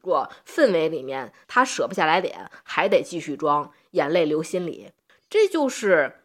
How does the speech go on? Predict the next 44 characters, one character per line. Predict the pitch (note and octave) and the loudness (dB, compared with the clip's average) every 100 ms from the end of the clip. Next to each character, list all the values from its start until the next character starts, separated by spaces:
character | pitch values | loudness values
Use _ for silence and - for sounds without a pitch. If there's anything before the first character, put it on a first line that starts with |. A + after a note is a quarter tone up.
| _ _ - | _ _ -8
你 | C#4+ | -6
总 | D4 C#4 | -2 2
有 | F#4 A3 | 4 4
一 | F3 | 2
方 | E3+ F#3+ E3+ F3 | -2 2 2 2
会 | F3 G#3 | 2 4
有 | D#3 | 4
损 | D#3 D#3 - | 0 -8 -12
失。 | - C3 B2 - _ _ _ _ | -14 -16 -16 -20 _ _ _ _
所 | - | 4
以 | G#4 | 4
可 | A4+ A3 | 4 2
能 | F#3+ C#4 | 0 0
为 | E4 | 2
什 | G4 | 2
么 | F4 | 2
我 | G#3 | 0
就 | E3+ | 0
说， | F#3+ C4+ | 0 2
可 | B3+ - | 2 -2
能 | D#3 A#3 | -2 0
我 | - | 0
在 | C#3+ | 0
二 | G3 D4 C4+ | 0 4 4
十 | G#3 | 2
多 | F3 F#3 | -2 -2
岁 | F3+ | 0
的 | D#3 C#3 | -2 -4
时 | D#3+ | -6
候， | D3 | -6
我 | D#3+ C3 | -4 -4
还 | D#3 | -4
愿 | F#3+ C4 B3+ F#3 | -2 2 2 2
意 | E3+ | -6
去 | E3 - D#3 | -6 -4 -4
付 | - G#3+ | -4 -6
出 | - G3 | -2 -4
一 | E3+ | -4
些， | - F3 E3+ | -4 0 0
去 | - F#3+ | -2 -8
享 | - - | -6 -6
受 | - G#3 | -2 0
暧 | F3 D#3+ | 0 0
昧， | D#3 C3+ | -2 -4